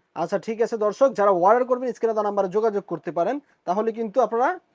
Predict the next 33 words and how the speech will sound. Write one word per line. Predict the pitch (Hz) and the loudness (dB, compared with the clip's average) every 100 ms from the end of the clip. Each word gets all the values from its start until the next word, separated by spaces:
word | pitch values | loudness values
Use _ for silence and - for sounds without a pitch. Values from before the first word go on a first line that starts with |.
| - | -10
এই, | 180 196 185 | -4 0 2
আহ, | 165 151 | 2 0
ফ্যানগুলা | - 196 214 226 233 233 254 _ _ - | -2 -4 0 4 4 4 -2 _ _ -4
হোক | 208 - - - | -4 -4 -14 -6
সেটা | 202 | -2
বড় | 196 214 208 | 0 0 0
সাইজের | 214 202 202 | -2 -4 -2
বা, | 185 | -4
আহ, | 156 170 165 | -2 -2 -2
মিনি | 165 202 208 | -2 -4 -2
সাইজের, | 214 214 247 - _ - | -2 -2 -4 -8 _ -4
যেই | 170 240 | 0 0
সাইজেরই | 240 247 | 0 -2
লাগুক | 240 214 220 | 2 2 2
না | 233 | -2
কেন, | 226 226 233 | -4 -4 -4
ফোল্ডিং | 196 202 208 220 | -2 2 2 2
আছে, | 202 - 220 | 0 0 0
আহ, | 226 - _ - 160 170 175 | 0 -6 _ -2 4 6 4
রি-, | 202 | 2
এগুলো | 190 233 | 2 2
সব, | - 226 214 - _ | 2 0 -2 -4 _
সবগুলোই | - 226 220 277 269 | -2 -2 0 2 2
হচ্ছে | 254 | 2
রিচার্জেবল, | 240 233 269 220 233 | -4 2 2 2 0
পাশাপাশি | 226 214 220 233 262 | -2 -4 -4 -6 0
লাইটিং | 190 190 208 | 2 2 -4
সিস্টেম, | 160 - 139 120 _ _ _ | -12 -14 -14 -16 _ _ _
এক | 165 165 | -8 -8
কথায়। | 160 143 131 - _ _ | -10 -10 -14 -18 _ _
আচ্ছা | 147 180 262 | -8 -2 0
ভাই, | 202 233 151 | 4 2 2
যদি | 185 220 233 269 | -2 -2 -2 -6